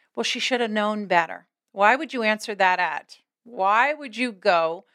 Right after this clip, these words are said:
not knowing? Um, and maybe we can just talk about your,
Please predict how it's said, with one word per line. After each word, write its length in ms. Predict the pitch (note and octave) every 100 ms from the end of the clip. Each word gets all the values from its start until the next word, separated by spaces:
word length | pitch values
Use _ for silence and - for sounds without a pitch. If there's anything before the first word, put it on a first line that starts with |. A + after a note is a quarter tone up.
| _ _
not 300 | F3 A#3 D#4+
knowing? 680 | B3+ A3+ A3+ F#3 E3 G#3+ C#4+ -
Um, 280 | G#3 G#3 G#3
and 180 | A3+ G#3+
maybe 220 | A3+ C4+
we 160 | C#4 C#4
can 260 | C#4 B3
just 400 | G3 A#3+ A#3+ -
talk 300 | - B3+ C#4
about 220 | B3+ C4 B3+
your, 200 | A#3